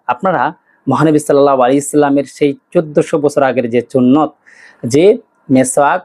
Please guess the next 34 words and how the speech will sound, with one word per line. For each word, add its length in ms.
করা 220
নবী 200
সাল্লাল্লাহু 380
আলাইহি 20
সাল্লামের 200
সুন্নত, 440
আপনারা 240
যদি 220
এটা 180
ধরতে 360
পারেন, 280
তাহলে 320
আপনাদের 420
দাঁতের 460
জন্য 400
ডেন্টিস্টের 420
কাছে 340
যাওয়া 260
লাগবে 300
না। 100
আশ্চর্যজনকভাবে 1000
বলা 260
যায় 200
যে 140
চোদ্দশো 580
বছর 300
আগে 220
মহানবী 280
সাল্লাল্লাহু 80
আলাইহি 80
সাল্লাম 260
যেটা 220
বলে 180
গেছেন, 240